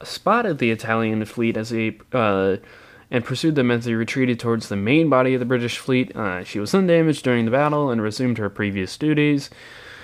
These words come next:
Uh, received some pom-pom A A guns. Uh, the two-pounder or,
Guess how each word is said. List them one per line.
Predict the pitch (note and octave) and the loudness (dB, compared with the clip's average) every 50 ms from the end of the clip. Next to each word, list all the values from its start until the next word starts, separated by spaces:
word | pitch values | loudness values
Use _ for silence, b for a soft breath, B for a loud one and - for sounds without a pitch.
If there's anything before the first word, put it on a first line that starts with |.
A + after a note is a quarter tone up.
| B B B B - | B B B B -6
Uh, | A2+ A2+ A2 G#2+ G#2 G#2 G#2 | 0 2 2 4 4 4 4
received | G#2+ A2 - - B2 A#2 A2+ | 2 0 0 0 0 0 0
some | - A2 G#2 G2 | -2 -2 -2 -2
pom-pom | G2 - B2+ B2+ C3 C3 B2+ B2+ B2+ B2 B2 A#2 | -2 0 2 2 2 2 0 0 2 2 2 0
A | G#2+ G#2+ G#2+ A2 B2 C#3 | 0 0 0 0 0 2
A | |
guns. | C#3+ D3 C3+ C3+ C3+ C3 C3 B2+ B2 B2 | 2 2 2 4 4 4 4 2 0 -2
Uh, | G#2 F#2 F2+ E2+ | -2 -2 0 0
the | F#2+ G2 F#2+ - _ - - - - - - | -2 -2 -2 -4 _ -20 -20 -20 -20 -16 -10
two-pounder | - B2+ B2 - A#2 A2 G#2+ G#2+ A2 G#2+ | -8 -8 -6 -4 -2 -2 0 2 4 4
or, | G#2+ G2+ G2 F#2 F#2 F#2 F2 F#2 | 6 6 6 4 2 0 -4 -6